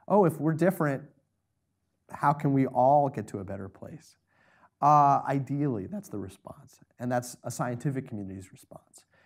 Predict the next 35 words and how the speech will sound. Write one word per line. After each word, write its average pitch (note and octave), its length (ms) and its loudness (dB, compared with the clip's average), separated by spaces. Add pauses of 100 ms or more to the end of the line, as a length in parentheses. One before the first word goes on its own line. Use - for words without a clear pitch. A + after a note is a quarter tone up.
(280)
And D3+ 180 0
so D3 520 6
prior E3 400 2
to D#3+ 80 0
this, D3+ 260 -2
there D3 160 -2
was C3+ 240 -4
not D3 520 0
estimates C#3 440 -4
of C3+ 100 -4
uncertainty. C3+ 520 -4
So A#2+ 160 -8
unicef C3+ 580 -2
would C3+ 100 -4
just B2+ 160 -8
say D#3 300 0
every C3 220 -2
year, C3 400 -2 (320)
"This D3+ 180 2
many D3 220 -2
children B2 360 -4
died A2 320 2
this - 220 -14
year," - 200 -16 (340)
or, B2 100 -2
"This C#3 160 -2
many C#3+ 140 0
children C3 280 -4
died A#2+ 200 0
in A2+ 40 -4
this A2+ 120 -8
country." - 440 -10
And C#3+ 100 -4
those F#3 240 2
are F#3+ 400 2